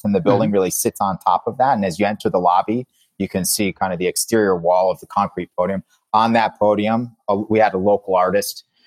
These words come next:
Speaker 1: do a, uh, kind of a mural wall painting of, um, kind of a New Haven landscape. It's got kind of a, a mix of, like, bright, cool colors with,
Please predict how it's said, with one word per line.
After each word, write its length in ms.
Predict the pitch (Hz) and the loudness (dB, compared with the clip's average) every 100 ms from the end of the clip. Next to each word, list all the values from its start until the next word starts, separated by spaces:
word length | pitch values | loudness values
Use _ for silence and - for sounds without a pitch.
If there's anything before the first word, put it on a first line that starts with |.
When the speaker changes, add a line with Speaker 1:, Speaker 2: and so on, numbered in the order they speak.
| - | -4
Speaker 1:
do 180 | 104 | 0
a, 200 | 98 90 | 2 2
uh, 240 | 87 80 76 - - - - - | 0 0 -2 -6 -14 -16 -18 -2
kind 160 | 98 | -2
of 60 | 90 | 0
a 80 | 87 | -2
mural 520 | 95 107 104 104 95 | 0 2 4 4 2
wall 600 | 87 92 92 92 92 _ _ _ | 2 2 2 0 -2 _ _ _
painting 580 | 107 104 - 113 135 120 - | -6 -4 -2 -4 -4 -8 -4
of, 300 | 82 78 85 | -2 -2 -2
um, 300 | 80 76 73 _ _ _ _ | -2 -4 -12 _ _ _ _
kind 120 | 101 | 0
of 80 | 92 | 2
a 40 | |
New 140 | 92 92 | 2 2
Haven 380 | 98 98 98 92 | 2 0 -2 -2
landscape. 640 | 87 95 - - 101 110 _ _ _ _ 98 | -2 -4 -4 -2 -2 -2 _ _ _ _ -10
It's 200 | 107 - | -10 -2
got 260 | 107 98 - | 0 0 -2
kind 160 | 104 | -2
of 60 | 98 | 2
a, 160 | 92 82 | 0 0
a 80 | 107 | 0
mix 320 | 98 101 - | 2 0 0
of, 120 | 92 | -2
like, 240 | 98 85 - | 0 -2 0
bright, 240 | 101 98 98 _ _ _ | 0 0 -2 _ _ _
cool 480 | - 110 101 95 92 | 0 2 4 2 -2
colors 640 | - 98 95 92 90 - | -2 2 2 2 -2 -4
with, 320 | 92 90 - | -2 -2 -2